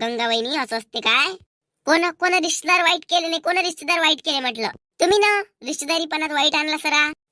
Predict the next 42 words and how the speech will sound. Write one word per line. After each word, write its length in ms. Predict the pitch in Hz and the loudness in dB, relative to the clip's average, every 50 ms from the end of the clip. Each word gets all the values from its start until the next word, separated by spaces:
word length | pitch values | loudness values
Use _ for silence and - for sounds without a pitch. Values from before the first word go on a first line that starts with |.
| _ _ | _ _
कोण 160 | - 330 320 339 | 2 2 2 2
सांगितलं 440 | 349 311 311 330 339 311 330 294 | 2 0 0 0 -2 -2 -2 -4
तुम्हाला 300 | 320 330 330 330 330 339 | -2 0 0 0 0 0
कायचा 320 | 320 - 330 330 320 330 320 | -2 -2 -2 -2 0 0 0
वाईटपणा 420 | 320 339 330 320 - 349 339 339 | 2 0 0 -2 -2 -2 0 0
आणला 280 | 330 330 330 330 339 339 | 0 0 0 0 0 0
मी 120 | 330 330 | -2 -2
ना? 100 | 330 330 370 381 - | -4 -6 -8 -10 -10
नाही 140 | 285 294 | -10 -8
सांगितलं 400 | - 311 294 311 349 359 - 359 | -4 -4 -2 -2 -2 -2 -2 -2
कोण? 160 | 320 - 285 262 | -4 -4 -8 -8
कोण 320 | - - 330 359 349 320 | -2 0 0 2 2 2
बच्चल 340 | 339 359 311 - - 381 370 | 0 -2 -2 0 -2 0 2
वाईट 260 | 359 370 359 320 370 | 2 0 0 0 -2
हे? 80 | 381 370 392 - _ _ _ _ - | -2 -4 -4 -8 _ _ _ _ -6
आता 100 | 233 269 | -4 -2
कोणी 320 | - 277 302 311 339 349 | 0 2 2 2 2 2
सांगो, 280 | 339 330 311 294 285 294 | 0 0 0 0 -2 -2
इकून 320 | 285 294 - 320 320 277 | -2 -2 -2 -2 -2 0
तिकून 180 | 320 302 330 311 | 0 -2 -2 -2
माहीतच 300 | 311 339 339 339 330 - | -2 -2 -4 -4 -6 -4
पडत 240 | 311 311 320 311 294 | -2 -2 0 -2 -2
असते, 320 | - - - 277 277 277 | -6 -8 -6 -4 -2 0
नाही 140 | 277 339 370 | 2 2 2
काय 180 | - 392 403 427 415 _ _ - 233 | 2 2 0 0 -4 _ _ -10 -8
गंगाबाईनी? 480 | 262 294 302 311 320 320 320 320 330 359 - _ _ _ _ _ _ _ _ _ _ - | -6 -4 -2 -2 -2 -2 -2 -2 -4 -8 -10 _ _ _ _ _ _ _ _ _ _ 0
मी 100 | 277 294 - | 0 2 2
काय 140 | 339 320 320 | 2 0 0
म्हणतो, 280 | 311 302 302 - 302 311 339 359 381 403 | 0 -2 -4 -4 -2 2 2 4 2 2
ननदबाई, 640 | 349 240 240 - 254 277 311 277 262 285 302 311 349 311 | 0 -4 -4 -4 -4 -4 -4 -6 -6 -4 -4 -4 -4 -4
ज्याच्या 220 | 269 285 - 285 233 | -6 -6 -6 -4 -4
घरातलं 380 | 185 208 247 269 262 285 320 | -2 -2 -4 -4 -4 -4 -4
नाही 100 | 302 311 285 | -2 -2 -2
काय, 120 | 339 339 | -2 -2
त्यालाच 320 | 320 311 285 294 311 - 311 | 0 0 -2 -2 -2 -4 -2
माहित 220 | 302 330 320 330 | -2 -2 0 0
राहते. 340 | 339 349 339 320 370 349 330 | 0 0 0 0 -2 -2 -2
जो 140 | 247 254 277 | -2 -2 -4
इथं 220 | 285 302 294 294 | -4 -2 -2 -2
राहते 320 | 285 269 269 277 269 320 311 | 0 0 0 0 -2 -2 -2
ना, 140 | 311 339 381 | 0 0 0
त्याला 220 | - 330 320 | -2 -2 -6